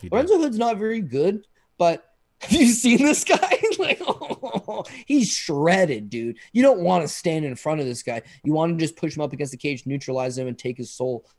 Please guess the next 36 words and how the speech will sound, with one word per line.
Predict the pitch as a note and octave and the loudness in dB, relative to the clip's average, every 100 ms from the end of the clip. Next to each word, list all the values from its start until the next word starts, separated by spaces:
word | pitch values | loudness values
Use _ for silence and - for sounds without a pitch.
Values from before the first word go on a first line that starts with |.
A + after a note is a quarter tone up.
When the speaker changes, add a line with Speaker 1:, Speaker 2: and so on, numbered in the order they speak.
| _ _ _ _ _ | _ _ _ _ _
Speaker 2:
That's | C3 | -12
what | G#3+ F#3 | -10 -6
Budai | G3 F#3 | -2 -2
did. | D#3 F#3+ A2+ | -2 -4 -4
Did | A#2 | -10
an | C3 | -8
excellent | C3+ - C#3 | -8 -8 -4
job | C3+ | -4
of | C#3 | -4
controlling | - - C3 C3 | -10 -8 -4 -4
him | C3+ | -6
up | B2 C3 | -8 -12
against | - C3+ | -10 -12
the | C3+ | -12
cage | A#2+ A#2 - _ _ | -12 -12 -14 _ _
and | C3+ | -8
just | C3+ C3 | -8 -6
beating | B2 C#3 | -6 -6
on | B2+ C3 | -6 -6
him | |
with | C3+ C3 | -8 -8
these | C3 | -12
short | - A#2+ - | -10 -8 -8
shots | - A#2 A#2+ - | -10 -8 -8 -8
that | B2+ | -10
add | B2+ A#2+ | -8 -4
up. | D#3+ D3 - _ _ _ B2+ | -4 -4 -12 _ _ _ -6
Now, | C3+ | -4
when | D3+ | -2
you | E3+ | -2
factor | - E3 E3 | 0 0 -2
that | D#3 C#3 | -4 -2
Budai's | D3+ C#3+ C3+ | 0 0 -2
an | B2+ | -4
actual | C3 - A#2+ | -6 -8 -8
heavyweight, | C3+ E3 D3 B2+ | -4 -4 -2 -4